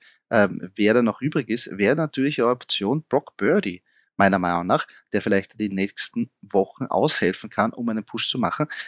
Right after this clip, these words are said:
Nämlich, ähm, das Schedule ist das sehr interessant. Jetzt kommt Washington und danach kommen noch die Las Vegas Raiders. Auch wenn er, böse Zungen sagen ja, er ist einfach nur ein Produkt des, ähm, Systems.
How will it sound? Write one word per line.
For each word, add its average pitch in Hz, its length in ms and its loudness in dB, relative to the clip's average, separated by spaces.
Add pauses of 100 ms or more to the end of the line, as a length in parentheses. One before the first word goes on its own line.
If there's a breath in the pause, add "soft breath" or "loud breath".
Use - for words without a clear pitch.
(120)
Nämlich, 131 380 2
ähm, 117 320 4
das - 180 -2
Schedule 117 340 2
ist - 140 -2
das - 200 0
sehr 92 200 2
interessant. 90 480 -6
Jetzt 98 160 -2
kommt - 240 -4
Washington 123 720 -4 (120)
und - 260 0
danach 107 480 -2
kommen 113 340 -2
noch 104 220 -2
die - 180 -6 (200 soft breath)
Las 104 300 0
Vegas 98 400 0
Raiders. 110 460 4 (720 loud breath)
Auch 190 340 6
wenn 131 180 6
er, 123 300 4 (640)
böse 139 280 6
Zungen 147 280 2
sagen 117 360 4
ja, 131 100 4
er 110 180 4
ist 110 140 0
einfach 104 300 0
nur 110 140 2
ein 107 120 0
Produkt - 680 -4
des, - 440 2
ähm, 101 280 2
Systems. - 720 2